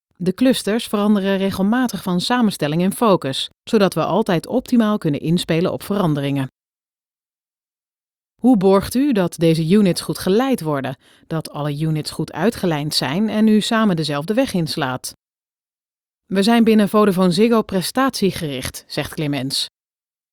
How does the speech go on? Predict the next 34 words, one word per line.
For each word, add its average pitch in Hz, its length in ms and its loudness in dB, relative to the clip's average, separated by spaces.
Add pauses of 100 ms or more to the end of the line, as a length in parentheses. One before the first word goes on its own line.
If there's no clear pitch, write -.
Wat 190 180 0
betreft 214 380 -4
die 202 280 0
uniforme 214 480 2
koers, 294 420 -2 (480)
binnen 160 240 2
ons 151 260 -2
executive 160 640 -4
committee 170 600 -2
hebben 190 260 0
we 185 320 2
allemaal 233 420 2
dezelfde 160 420 -2
strategische 151 720 -4
doelen 180 400 2 (260)
en 240 140 2
dus 226 160 4
dezelfde 196 420 2
belangen. 180 480 0 (720)
De 165 100 -4
collega's 156 480 2
die 156 120 0
de 147 120 -2
commerciële 175 640 0
units 151 340 -2
leiden, 147 360 -2
streven 214 380 -2
dus 190 140 -2
geen 262 280 2
andere 170 280 0
doelen 156 220 0
na 139 200 -2
dan 175 160 2
ik. 165 260 0